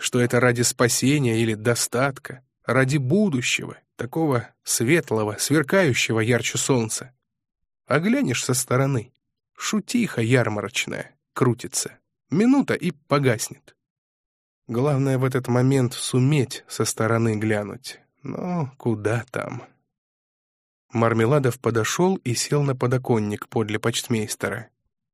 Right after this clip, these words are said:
Утопил глаза в сгустившейся за окнами тьме. Убийцы думают: "Отниму у человека жизнь и сильнее сделаюсь,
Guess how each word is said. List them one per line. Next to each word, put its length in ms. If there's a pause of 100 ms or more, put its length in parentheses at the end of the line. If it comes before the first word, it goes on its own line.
Утопил 500
глаза 600
в 80
сгустившейся 920
за 160
окнами 460
тьме. 420 (960)
Убийцы 580
думают: 720 (220)
"Отниму 520
у 60
человека 540
жизнь 460 (300)
и 140
сильнее 560
сделаюсь, 640